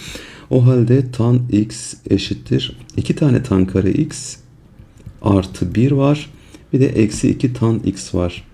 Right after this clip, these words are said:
İkinci dereceden denklem olarak çözeceğim. Tanjantı t ile ifade edeyim. İki tane t kare. Bu tanı sağ tarafa attık. Eksi üç t, bir de artı bir var, eşittir sıfır. Bakın çarpanlarına da ayrılıyor. İki T'ye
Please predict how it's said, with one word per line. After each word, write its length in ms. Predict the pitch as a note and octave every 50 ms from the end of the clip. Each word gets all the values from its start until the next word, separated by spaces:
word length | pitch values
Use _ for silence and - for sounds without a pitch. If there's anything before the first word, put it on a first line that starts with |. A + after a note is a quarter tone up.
| - - - - - - - - -
İkinci 320 | D3 - D#3 C#3+ A#2 G#2+
dereceden 440 | A2 G#2 G2+ G2 F#2+ C3+ D3 C#3 B2
denklem 380 | A#2+ A2+ A2 A2 - A2+ G#2+ G2
olarak 300 | F#2+ F#2+ G#2+ G#2+ G#2 -
çözeceğim. 440 | - F#2+ F2 F2+ - G2 F#2+ F2+ - - - - - -
Tanjantı 560 | - D#3 E3 D3+ A#2+ B2 A#2+ A#2 - - -
t 220 | - - A#2 A#2 A2
ile 160 | G#2 G2 F#2
ifade 340 | F#2 - G2 F#2 F2+ F#2 F#2+
edeyim. 340 | F2 F#2+ A2+ C3 C3 B2+ -
İki 200 | - A#2+ - -
tane 340 | - - G2+ G#2 A#2 A#2+ A#2+
t 160 | - G2+ F#2+
kare. 400 | - - F#2+ F#2+ G2+ A#2 B2 B2 - - - - - - - - -
Bu 160 | A#2+ B2+ B2 A#2+
tanı 320 | A#2+ A#2 A#2+ A#2 A2+ G#2 - -
sağ 280 | - - - G2+ G#2+ A#2+
tarafa 300 | B2+ B2+ B2 A#2+ B2 A#2
attık. 400 | A2+ - - - A#2+ A#2+ - - - - - -
Eksi 300 | - G#2 G#2 - - -
üç 300 | - - - G#2+ - -
t, 300 | - - A2+ A2+ A#2 A2
bir 60 | G#2 G#2+
de 140 | A2+ - -
artı 360 | F#2+ F#2+ F#2 F#2 - - -
bir 120 | A2 G#2
var, 220 | G2 F#2 G#2 A2 A#2+ -
eşittir 420 | - - - - - - - G2+
sıfır. 500 | - - - F#2+ F#2 - F#2 - - - - - - - - - - - -
Bakın 220 | D3+ C#3+ - C#3+ B2+
çarpanlarına 720 | - - A2+ A2+ A2 A#2 A#2 A2+ A2 A2 A2 G#2+ G#2+ G2+
da 80 | G#2 F#2+
ayrılıyor. 380 | F#2+ F2+ F2+ F2 F#2 F2+ -
İki 200 | - - - B2
T'ye 440 | - G#2+ G2+ G2 F#2 F#2+ G#2 A#2